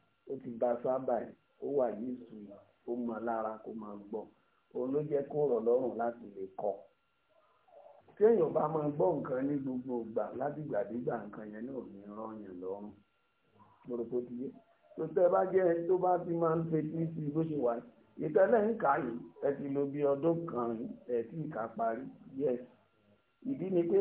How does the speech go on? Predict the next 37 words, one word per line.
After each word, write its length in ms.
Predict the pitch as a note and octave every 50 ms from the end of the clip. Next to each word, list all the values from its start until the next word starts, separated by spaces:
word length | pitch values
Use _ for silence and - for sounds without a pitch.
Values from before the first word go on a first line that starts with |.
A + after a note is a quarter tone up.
| G#3 - -
ẹ̀ẹ̀kan 440 | E3 D#3 - B2+ - - D3+ D3 D3+
lọ́sẹ̀ 320 | D#3 F3 F3 E3 E3+ F3 D3
lè 140 | A#2+ A2+ A#2
máa 220 | A#2 B2 B2+ B2
lọ 140 | C#3 C3+ B2 B2+
ń 100 | D#3 D#3
kà. 180 | D3+ D3 B2 G2+ - _ _ _ _ _ _ _ _ _ _ - _ _ _ _
Tẹ́ 160 | - - B2+
bá 120 | C#3+ D3 C#3+
ti 140 | - C3 B2
lọ 100 | B2 A#2+
fásàlátù, 720 | A#2 D3 D3 D3+ D3+ D3 C3 A2+ A2+ A2+ A2+ A#2 - C3+ C3 A#2 -
tá 120 | - C#3
a 100 | C3+ -
fà 140 | - D3 B2+
ń 80 | A#2 A2+ A#2
kọ 120 | - A2+ A2
yín 180 | A2+ A#2+ C3 A#2+
ẹ̀ẹ̀kan 400 | A#2 G#2+ G#2+ G#2+ - - A#2 A#2+ B2+
lọ́sẹ̀ 380 | C#3 C#3+ C3+ - D3+ B2 G2+ F2
ni. 120 | - - - _ _ _ - _ _ _ _ _ _ - _ _
Ọ̀sẹ̀ 360 | - D3 D3+ D3+ D3+ E3 D#3 D3
tó 120 | D3+ E3+ G3+ A3+
sì 100 | A3+ A3+
wà 200 | G3+ D#3+ C#3 C#3
nú 140 | C#3+ D3+ D#3
ọdún 300 | D3+ D3+ D3+ D#3+ E3+ E3+ E3+
jẹ́ 200 | E3+ E3 D#3+ E3
fifty-two, 580 | D3+ C#3+ - - - - C3+ - - E3+ E3 E3 D#3+ E3 - - _ _ _ - - - - - - - - - - - - - _ _ - - _ _ -
méjìléníàádọ́ta. 1400 | D#3 F3 F3 E3+ E3 E3+ D3 C3 B2+ C3 C3+ C#3+ D3+ D#3 D3 C3 B2 A#2+ B2 B2 D3+ D#3+ D#3+ D#3+ - - A2+ A#2 - - - _ _ - - - - - _ _
Àwọn 320 | - B2 B2 C#3 D3+ C#3+ C3+
míì 180 | D3 F3 E3+ D#3+
dẹ̀ 160 | E3 E3 D#3+
wà 140 | D3 B2+ A#2+
tẹ́ 180 | A#2 - C#3 C#3
ẹ 80 | D3 D#3
pàjẹ́, 440 | - - A#2+ A#2 A2+ A2+ A#2 A#2+